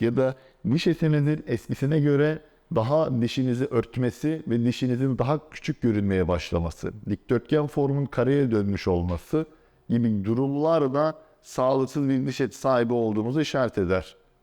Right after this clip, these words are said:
Bununla beraber çok yoğun sigara tüketen kişilerde maalesef bu görüntüler birazcık daha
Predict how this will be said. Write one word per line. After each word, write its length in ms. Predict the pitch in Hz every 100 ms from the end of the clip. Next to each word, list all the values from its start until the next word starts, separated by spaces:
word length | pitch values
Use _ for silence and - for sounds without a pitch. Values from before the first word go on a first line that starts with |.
| _
Bununla 540 | 95 98 120 165 226 147
beraber 540 | 95 87 80 101 - _ _ _ _ _ _ _
çok 240 | - 147 -
yoğun 200 | 127 139
sigara 380 | 127 113 131
tüketen 460 | 127 - 117 107 98
kişilerde 640 | - - 95 90 87 104 - - - _ -
maalesef 480 | 123 139 - 101
bu 160 | 110 131
görüntüler 600 | 123 113 110 95 123 113
birazcık 400 | 110 101 87 82
daha 320 | 98 104 123